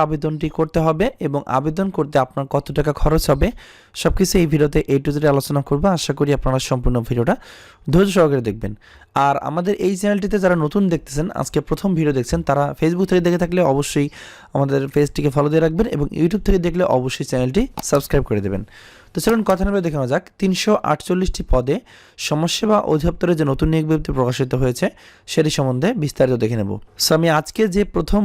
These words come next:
পদটা নিয়ে আলোচনা করবো, দেখতে পাচ্ছেন, বার্তা বাহক নেওয়া হবে আট হাজার দুইশো পঞ্চাশ টাকা থেকে বিশ হাজার দশ টাকা বেতনে। এটা স্থায়ী রাজস্ব পদ, আটজন লোক নিয়োগ করা হবে। এখানে আবেদন করার জন্য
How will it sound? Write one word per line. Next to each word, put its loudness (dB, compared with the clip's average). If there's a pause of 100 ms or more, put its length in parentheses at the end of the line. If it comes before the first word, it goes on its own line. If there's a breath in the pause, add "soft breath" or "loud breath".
(120)
পদটা 0
নিয়ে 0
আলোচনা 0
করবো, 0
দেখতে -2
পাচ্ছেন, -2 (480 loud breath)
বার্তা 0
বাহক -2
নেওয়া -2
হবে 0 (120)
আট -2
হাজার 2
দুইশো -4
পঞ্চাশ -2
টাকা -2
থেকে 0
বিশ -2
হাজার 0
দশ 0 (100)
টাকা 2
বেতনে। 0 (480 loud breath)
এটা 0 (180)
স্থায়ী 2
রাজস্ব -4 (120)
পদ, 0 (160)
আটজন -2
লোক -2
নিয়োগ -4
করা 2
হবে। 0 (420 loud breath)
এখানে 0
আবেদন 0
করার 2
জন্য 2